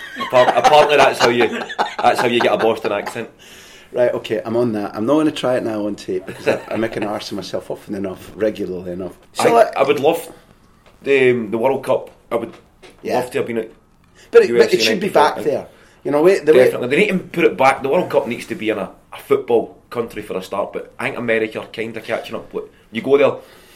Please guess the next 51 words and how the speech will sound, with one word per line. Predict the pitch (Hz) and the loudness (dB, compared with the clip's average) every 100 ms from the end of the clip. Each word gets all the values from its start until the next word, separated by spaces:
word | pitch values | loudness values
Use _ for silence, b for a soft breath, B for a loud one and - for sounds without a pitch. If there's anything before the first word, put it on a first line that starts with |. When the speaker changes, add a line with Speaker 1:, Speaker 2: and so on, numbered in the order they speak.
| B | B
Speaker 1:
and | 101 98 | -8 -6
Speaker 2:
It's | - | 0
different | - - - | 0 2 2
Speaker 1:
they're | 165 | 4
Speaker 2:
now, | 147 | 6
Speaker 1:
mad | 139 | 6
Speaker 2:
eh? | 165 | 6
Speaker 1:
for | 120 127 - | 2 -4 -4
Speaker 2:
Neither | 175 240 302 | 2 4 6
of | 269 | 4
us | - | 2
are | |
snobs, | 190 - 160 143 139 | 0 2 4 4 6
eh? | 151 147 | 4 4
But | 131 | 2
so, | - 156 147 | 2 4 8
like, | 151 147 | 6 4
there | 139 | 0
was | 143 | 0
a | 156 | -2
time | - 202 | 2 4
when | 185 | 4
you | 160 | 4
look | 139 147 - | 2 -2 -4
at | - | -8
fo-, | - - | -8 -8
soccer | - 156 - 131 | -4 -6 -4 -4
in | |
America | 120 110 113 117 | -2 -2 -4 -4
and | 113 | -8
you | 107 | -8
think, | 104 | -8
"Well, | 110 104 B B B B | -6 -6 B B B B
that | 120 | -6
shite." | - 117 117 | -2 -2 0
Now, | 120 | 0
if | 120 | -2
you | 143 | 0
listen | 175 180 180 | -2 -2 -6
to | - | -8
the | - | -8
Speaker 1:
They | 101 | 2
love | - | 4
Speaker 2:
pros, | 143 - - | 4 2 -8
Speaker 1:
it. | - | 0
Speaker 2:
watch | 131 175 | 4 4
the | - | 4
Speaker 1:
Premiership | 143 147 135 143 | 6 8 8 6
Speaker 2:
quality. | - 107 | 4 2
Speaker 1:
anyway, | 113 117 | 2 0
but | - - | -2 -8